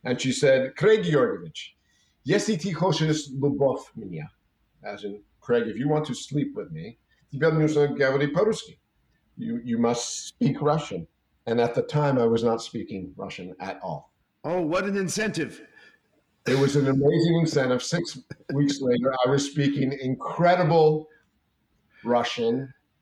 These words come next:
Speaker 1: in her apartment, having a bottle of vodka, cucumbers, and tomato in her kitchen.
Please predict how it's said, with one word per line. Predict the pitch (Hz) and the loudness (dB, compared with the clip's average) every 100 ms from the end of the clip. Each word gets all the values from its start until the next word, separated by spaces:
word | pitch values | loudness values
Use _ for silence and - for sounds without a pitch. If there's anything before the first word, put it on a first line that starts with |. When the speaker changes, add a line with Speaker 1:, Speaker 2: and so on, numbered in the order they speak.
| _ - | _ -2
Speaker 1:
in | 151 | 2
her | 190 175 170 151 | 4 4 4 4
apartment, | 127 127 120 113 117 - _ _ | 2 0 0 -2 -2 -6 _ _
having | - 151 160 165 165 160 | -2 2 2 2 2 2
a | 131 123 120 117 - _ _ _ _ _ | 0 -2 -2 -4 -10 _ _ _ _ _
bottle | - 139 165 180 | 2 2 4 4
of | 151 | 4
vodka, | 123 117 - 117 104 113 - _ _ _ _ _ | 4 2 2 -4 -4 -6 -14 _ _ _ _ _
cucumbers, | - 180 - 151 139 139 135 | -6 -4 0 0 2 2 0
and | 143 131 123 | -2 -6 -4
tomato | 127 120 110 110 113 113 - | 0 2 4 4 2 -2 -6
in | 127 | -2
her | 135 139 | 0 0
kitchen. | - 120 - 107 107 | 0 -2 -4 -8 -10